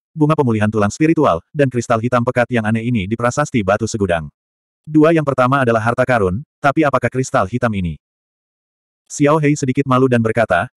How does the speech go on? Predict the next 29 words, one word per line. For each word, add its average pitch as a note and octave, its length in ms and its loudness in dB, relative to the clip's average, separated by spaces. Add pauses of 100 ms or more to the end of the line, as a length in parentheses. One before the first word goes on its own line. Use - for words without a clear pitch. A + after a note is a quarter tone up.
"Raja C3+ 240 2
Naga C3 240 2
ini A#2+ 80 0
tidak A2+ 240 0
mengenali G#2+ 240 0
kristal C#3 400 0
ini, F2+ 240 -2 (160)
tapi D#3+ 240 2
aku C3+ 160 0
bisa A#2 160 0
merasakan A2 400 0
bahwa A2 240 2
kristal B2+ 320 -2
hitam B2+ 240 0
ini B2+ 240 -2
tidak G2+ 240 0
biasa. F2 400 -2 (480)
Ini D#3+ 160 0
juga C#3+ 320 2
alasan C#3 240 0
mengapa A2+ 320 0
aku C3 160 0
mengeluarkannya A2+ 560 2
dari A2+ 160 0
Myriad B2+ 320 2
Stone A#2+ 320 -2
Stele." E2+ 320 -2 (560)
"Tidak D#3 240 2
biasa," B2 480 0